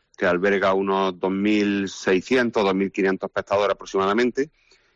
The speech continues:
Y después, de cara al partido, hemos puesto supletorias y,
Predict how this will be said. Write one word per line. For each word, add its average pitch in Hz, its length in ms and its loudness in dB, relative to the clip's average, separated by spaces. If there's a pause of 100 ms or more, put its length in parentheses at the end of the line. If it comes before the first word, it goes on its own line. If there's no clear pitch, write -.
Y 104 120 -2
después, 98 360 0
de 101 120 0
cara 104 180 -2
al 101 80 -2
partido, 104 420 -4
hemos 95 180 -4
puesto 101 240 -8
supletorias 104 840 0
y, 87 760 -4